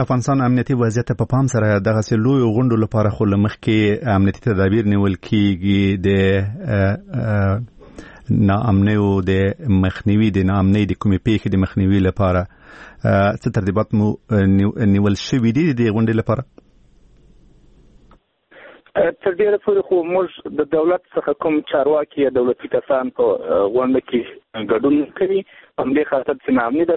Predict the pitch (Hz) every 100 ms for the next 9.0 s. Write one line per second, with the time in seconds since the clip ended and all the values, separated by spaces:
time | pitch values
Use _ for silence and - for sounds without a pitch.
0 | - 175 165 139 123 127 131 - - 117
1 | 123 117 - 127 135 127 123 123 127 120
2 | _ _ _ _ _ _ _ _ _ _
3 | _ _ _ - _ _ _ - 113 113
4 | 113 113 107 117 135 - - 123 117 107
5 | 113 127 135 - 170 175 160 - 120 117
6 | 127 - 339 349 - 311 311 _ _ _
7 | 240 127 117 - - 107 107 101 104 107
8 | 120 - 127 110 110 - - 339 - 156